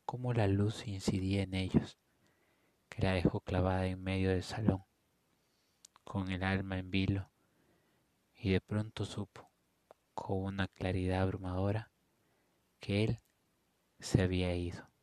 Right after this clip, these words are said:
Dio un suspiro de afectada nostalgia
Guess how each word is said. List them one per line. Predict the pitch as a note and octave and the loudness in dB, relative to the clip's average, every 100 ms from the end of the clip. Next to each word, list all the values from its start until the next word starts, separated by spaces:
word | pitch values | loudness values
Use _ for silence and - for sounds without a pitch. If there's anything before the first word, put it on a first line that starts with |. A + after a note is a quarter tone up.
| _ _ _ _ _ _ _ - | _ _ _ _ _ _ _ -14
Dio | - G2 | -4 -4
un | F#2+ | -4
suspiro | - - G2 F#2+ | -8 -10 -4 0
de | F#2+ | 2
afectada | F#2 - - G2 F#2+ F#2+ | 0 -4 -6 -2 0 -2
nostalgia | F#2 - G2 G#2 - B2 A#2 | -4 -4 0 0 -2 -8 -12